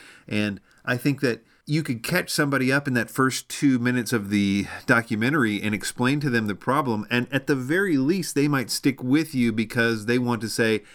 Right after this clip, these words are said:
"Hey, I need to know what these problems this guy says exist are, and just to make sure I am more informed on this topic." That might be a way in.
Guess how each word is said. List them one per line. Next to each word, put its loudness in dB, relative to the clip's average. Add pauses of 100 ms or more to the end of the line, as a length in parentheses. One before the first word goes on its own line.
(140)
"Hey, -2
I 0
need 0
to 2
know 0 (340)
what 0
these 0
problems 0
this 2
guy 0
says 0
exist -4 (100)
are, 0 (480)
and 0
just 0
to -4
make 0
sure 0
I 2
am 0
more 0
informed -2 (260)
on 0
this -4
topic." -4 (140)
That 2
might -2
be 2
a 0
way 2
in. 0